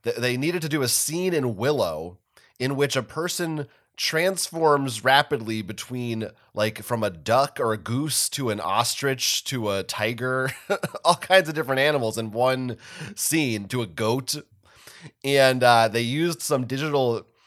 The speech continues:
technology they had to invent for the scene, and they coined it morphing, spelled M O R F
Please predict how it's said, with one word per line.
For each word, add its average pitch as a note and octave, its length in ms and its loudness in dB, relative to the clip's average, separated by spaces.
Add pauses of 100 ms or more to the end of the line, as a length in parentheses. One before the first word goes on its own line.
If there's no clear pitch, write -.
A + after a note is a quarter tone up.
(120)
technology B2 560 6
they G#2+ 120 -2
had A2 180 2
to A2 100 -6
invent G#2 400 -2
for B2+ 100 -8
the G#2+ 140 -6
scene, A2 480 -6 (300)
and A2 260 -2
they G#2 160 -4
coined F3 480 -8
it D#3 260 -4
morphing, F#2+ 960 -6 (320)
spelled C#3 680 2 (120)
M D3+ 280 0
O D3 280 6
R B2 400 8
F B2 400 -4